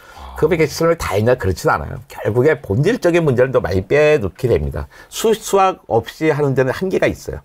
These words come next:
Speaker 2: 딱 요거 가능한 것만큼 하고 있는 거죠.
Speaker 1: 그래서 이종목 원장님은 과학자인 동시에 사이언스 커뮤니케이터 역할을 또 해주고 계시는 거고.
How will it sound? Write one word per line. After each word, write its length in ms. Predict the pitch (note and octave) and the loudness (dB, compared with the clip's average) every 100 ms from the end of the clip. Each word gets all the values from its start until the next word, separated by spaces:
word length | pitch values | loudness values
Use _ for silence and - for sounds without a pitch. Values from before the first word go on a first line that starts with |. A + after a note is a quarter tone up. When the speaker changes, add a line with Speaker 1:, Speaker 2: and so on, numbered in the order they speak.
| _ _ | _ _
Speaker 2:
딱 180 | F2 - | -6 2
요거 220 | G2+ G2+ - _ _ - _ _ _ _ _ | 2 2 -2 _ _ -20 _ _ _ _ _
가능한 640 | - B2+ G3 G#3+ G3 F#3 | 0 2 4 2 0 -2
것만큼 720 | - E3 C3+ F2+ F#2+ - C3+ A#2+ | 0 0 0 -4 -4 -4 -2 0
하고 220 | C3 C3 | 0 0
있는 160 | E2+ D#2+ | -2 -6
거죠. 200 | - - _ _ _ _ | -12 -18 _ _ _ _
Speaker 1:
그래서 240 | G#2+ G2+ | 0 2
이종목 360 | G#2+ A2 C3 A#2 | 2 2 2 2
원장님은 520 | A#2 A2+ A2+ B2+ D3 | 0 0 0 -2 -4
과학자인 680 | - G2+ A2 A2+ B2 A#2+ A2 | -4 -2 -4 -4 -4 -4 -4
동시에 680 | F#2+ F#2+ F2+ B2+ D3+ F3 - | -4 -4 -4 -2 -2 -4 -10
사이언스 400 | - C#3+ C3+ - | -4 -2 -2 -6
커뮤니케이터 680 | - F3+ E3 - C3 A2+ G#2 | -8 -6 -4 -4 -6 -2 0
역할을 420 | E2 - A2+ D3 | 0 0 -2 -2
또 60 | C#3+ | 0
해주고 320 | D#3 C3+ G#2 | -2 0 2
계시는 340 | F2+ - E2+ | 0 -2 -6
거고. 540 | C#2 C2+ D2+ D2 D#2 | -8 -8 -4 -4 -4